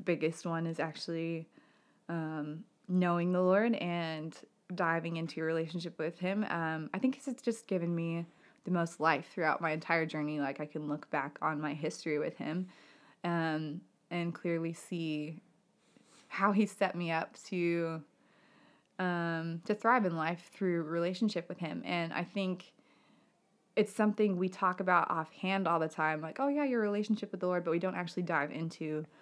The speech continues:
what does it look like? How do we get there? Um, and there's just so many pieces to it, and it's so different for everyone. So I have a huge passion for seeing people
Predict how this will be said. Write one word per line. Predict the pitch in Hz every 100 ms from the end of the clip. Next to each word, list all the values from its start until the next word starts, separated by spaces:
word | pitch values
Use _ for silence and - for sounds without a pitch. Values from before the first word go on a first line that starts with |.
| -
what | 180 180 185
does | 185
it | -
look | 185 196 -
like? | 165 147
How | - 151
do | 147
we | 151
get | 147 202 214
there? | 180 165 156 151 156 - - - -
Um, | 165 160 156 151 147 170 - - -
and | 185 170 175
there's | 170 170
just | 196 185
so | 196
many | 175 170
pieces | - 240 190
to | - 170
it, | 151 -
and | 175
it's | 165 -
so | 202 196 185 -
different | 180 180 - -
for | -
everyone. | 165 170 165 151 170
So | - 185 170 165 170 - - - - -
I | 185 185 180 180 - - _ -
have | 202
a | 185
huge | 170 196 185
passion | 202 180 185 175
for | 170
seeing | - 180 170
people | - 170 - 170 165 160